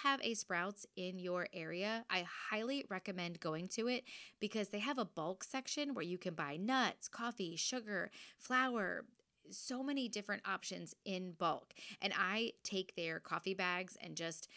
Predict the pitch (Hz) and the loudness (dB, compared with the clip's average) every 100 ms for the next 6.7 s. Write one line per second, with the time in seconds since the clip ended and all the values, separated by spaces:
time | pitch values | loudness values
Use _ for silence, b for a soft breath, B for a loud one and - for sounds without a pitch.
0 | B 180 180 175 175 175 175 170 214 208 | B 4 4 4 0 0 -2 0 0 0
1 | 170 185 160 165 175 165 175 170 180 - | -2 0 0 0 -2 -2 0 0 -2 -2
2 | 175 165 - B - 190 175 170 180 175 | -2 -2 -10 B -4 2 2 2 -4 -4
3 | - 180 - 156 180 208 196 - - 190 | -4 -4 -2 -2 -2 -4 -6 -10 -2 0
4 | 196 190 - 160 - 185 170 165 165 165 | 0 -2 -2 -2 0 -2 -2 -2 -4 -4
5 | 170 165 180 175 190 196 226 - 185 - | -4 -4 -4 -4 -2 0 -2 -2 -4 -4
6 | 175 - - 214 226 233 - | -6 -6 -2 -2 0 -4 -6